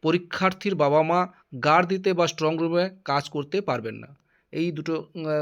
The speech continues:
আপডেট ছিল, সেটাই আপনাদের সঙ্গে শেয়ার করলাম। ভিডিওটি দেখার জন্য অসংখ্য অসংখ্য ধন্যবাদ।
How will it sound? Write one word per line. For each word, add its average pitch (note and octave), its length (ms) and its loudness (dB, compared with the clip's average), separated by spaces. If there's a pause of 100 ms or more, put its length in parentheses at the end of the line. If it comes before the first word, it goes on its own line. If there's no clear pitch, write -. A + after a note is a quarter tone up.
(140)
আপডেট D#3+ 320 0
ছিল, F3 180 -2
সেটাই D#3 260 -2
আপনাদের D#3 220 -4
সঙ্গে D#3+ 200 -6
শেয়ার C#3+ 160 -2
করলাম। E3 260 -2
ভিডিওটি C#3+ 260 -4
দেখার B2+ 220 -6
জন্য D#3+ 160 -6
অসংখ্য C#3 360 -6
অসংখ্য C#3+ 280 -10
ধন্যবাদ। A2+ 420 -12